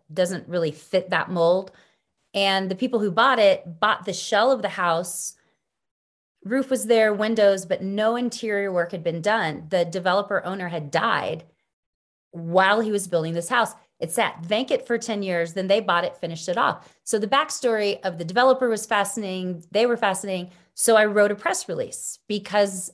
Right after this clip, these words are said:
I'm an English literature major. My first job was in P R, and I submitted it to Liv Sotheby's. I'm like, "Can you help me promote this?"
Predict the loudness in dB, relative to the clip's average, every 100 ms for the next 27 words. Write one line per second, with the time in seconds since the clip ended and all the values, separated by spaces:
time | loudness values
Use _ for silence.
0 | -4 -2 -2 -2 -2 -2 -2 -2 -2 -2
1 | -2 0 0 0 -2 -2 -4 0 0 0
2 | -4 -8 -6 0 2 2 0 -8 _ _
3 | -8 -2 -2 0 0 2 4 4 6 4
4 | 2 _ -10 -8 -4 2 2 2 -2 -4
5 | -4 -8 -8 -6 -6 -8 -6 -4 -2 -2
6 | -2 -2 -2 -2 -2 -6 -8 -8 -6 -2
7 | -2 -4 -14 -12 -8 -8